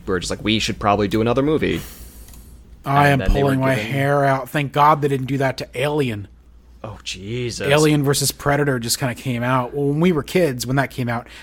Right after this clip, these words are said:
Speaker 2: I saw that movie in the theater, and because I had no frame of reference for the good ones, I was like, "Yeah, these are, this is sick," 'cause I didn't
Speaker 1: Oh, my
Speaker 2: know.
Speaker 1: God. God, that wa-, that
Speaker 2: Anyway.
Speaker 1: first one was, uh, something.
Speaker 2: It's pretty
Speaker 1: Something and a
Speaker 2: telling that
Speaker 1: half.
Speaker 2: we're about to talk about Alien versus Predator in the middle of this Jason X review.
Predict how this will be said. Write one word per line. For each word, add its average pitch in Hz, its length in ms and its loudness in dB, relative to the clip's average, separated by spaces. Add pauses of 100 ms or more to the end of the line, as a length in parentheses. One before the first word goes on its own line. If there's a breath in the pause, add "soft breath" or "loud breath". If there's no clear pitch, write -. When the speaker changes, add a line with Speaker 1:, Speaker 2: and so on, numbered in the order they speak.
Speaker 2:
I 160 100 -2
saw 214 160 2
that 190 140 6
movie 175 260 2
in 143 60 2
the 139 80 -2
theater, 151 460 2
and 131 200 -6
because 147 240 -2
I 165 80 4
had 143 180 0
no 139 220 2
frame 151 220 -2
of 139 80 0
reference 127 320 -2
for - 120 -8
the 113 100 -8
good 127 200 -4
ones, 165 320 0 (300 loud breath)
I 127 100 -10
was 123 180 -6
like, 113 200 -12
"Yeah, 131 480 -2
these 131 240 0
are, 113 100 -8
this 139 220 -4
is 123 80 -2
sick," 147 680 0 (500 loud breath)
'cause - 160 -4
I 120 60 -2
didn't 107 140 -4
Speaker 1:
Oh, 113 40 -4
my 127 80 0
Speaker 2:
know. 123 120 2
Speaker 1:
God. 90 440 -12 (1300 loud breath)
God, 95 220 -2
that 110 180 2
wa-, 117 80 0
that 131 120 6
Speaker 2:
Anyway. 110 120 2
Speaker 1:
first 127 200 2
one 101 160 -4
was, 95 160 -4
uh, 87 160 -4
something. 92 520 -10 (320 soft breath)
Speaker 2:
It's 147 120 -4
pretty 196 200 4
Speaker 1:
Something - 0 -
and - 60 2
a - 40 0
Speaker 2:
telling 202 380 6
that 156 60 4
Speaker 1:
half. 143 80 -2
Speaker 2:
we're 147 120 -2
about 143 240 0
to - 40 -14
talk 143 200 0
about 139 260 -2
Alien 139 300 -4
versus 139 280 -4
Predator 135 420 0
in 123 80 0
the 127 60 0
middle 127 280 0
of 120 80 -2
this 120 160 -4
Jason 131 300 0
X - 240 -2
review. 101 280 -8